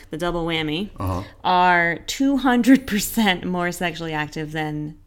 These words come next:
Speaker 1: sober non-smokers.
Speaker 2: Oh my God. I, a
Speaker 1: <laughs> Yeah.
Speaker 2: lot of my smoker friends that date, I know now they're banging like rabbits.
Speaker 1: They are. Statistically, yes.
Speaker 2: That's crazy. All right.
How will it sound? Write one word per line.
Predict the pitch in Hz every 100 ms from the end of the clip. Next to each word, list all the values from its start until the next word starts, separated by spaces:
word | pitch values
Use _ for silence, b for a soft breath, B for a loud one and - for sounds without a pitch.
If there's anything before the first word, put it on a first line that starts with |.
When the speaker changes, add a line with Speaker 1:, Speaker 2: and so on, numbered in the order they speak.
| _
Speaker 1:
sober | - 170 165 156
non-smokers. | 147 139 139 - - - 247 - - -
Speaker 2:
Oh |
my | -
God. | 110 -
I, | - 110
a |
Speaker 1:
<laughs> | 110
Yeah. |
Speaker 2:
lot | 120
of | 127
my | 113
smoker | 107 117 113
friends | 113 110 98
that | 98 95
date, | 104 107 -
I | - 104
know | 110
now | 107 104
they're | 98
banging | 90 101 107 87
like | 87
rabbits. | 101 117 90 - -
Speaker 1:
They | 196 180
are. | 190 180
Statistically, | 190 202 180 214 208 220 190
yes. | 185 160 151
Speaker 2:
That's | 120 226
crazy. | 208 185 123 135 98 82 -
All |
right. | 104